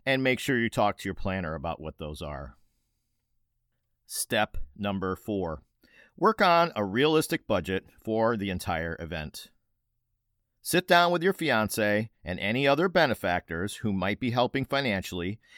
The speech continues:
and build a realistic budget for your event. Make sure you include all travel and lodging costs, as well as wedding reception, vendors, the beach wedding, and more. Wedding Wire has a great budgeting tool,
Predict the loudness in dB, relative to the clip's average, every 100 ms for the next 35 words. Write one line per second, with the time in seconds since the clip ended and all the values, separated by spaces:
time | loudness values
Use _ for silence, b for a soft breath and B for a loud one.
0 | B -2 4 6 4 2 0 4 4 6
1 | 6 4 0 2 2 2 -2 -4 -4 -2
2 | -2 -2 -2 -4 -8 -16 _ _ _ _
3 | _ _ _ -2 -2 0 0 2 4 2
4 | 2 0 0 0 2 0 2 2 4 4
5 | 0 -2 -8 _ -6 -2 2 2 2 -4
6 | -2 -2 -2 -4 -6 -2 2 2 2 -2
7 | -4 -2 -2 -4 0 -2 0 -2 -2 -4
8 | b b b -6 0 2 2 2 2 -2
9 | -4 0 0 0 0 0 0 -4 -8 -8
10 | -4 -2 -2 -4 -10 _ _ _ _ _
11 | _ _ _ _ _ _ _ _ -2 0
12 | 2 2 2 2 0 0 0 0 0 2
13 | 2 2 2 2 2 -2 -4 -4 -4 -6